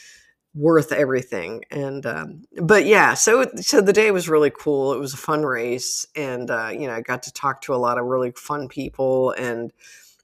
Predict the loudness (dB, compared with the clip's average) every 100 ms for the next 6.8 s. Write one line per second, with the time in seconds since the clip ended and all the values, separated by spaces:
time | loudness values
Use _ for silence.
0 | _ 0 2 2 0 2 6 6 6 2
1 | 0 -6 -4 -2 -2 -4 -6 -8 -10 -12
2 | -10 -8 -4 -4 -6 -8 -10 -10 -8 -6
3 | -6 -6 -6 -4 -4 -2 -2 -2 -6 -4
4 | -2 -2 -4 -8 -10 -8 -10 -12 _ -14
5 | -10 -8 -8 -8 -8 -8 -8 -10 -10 -10
6 | -14 -20 -20 _ -2 2 2 0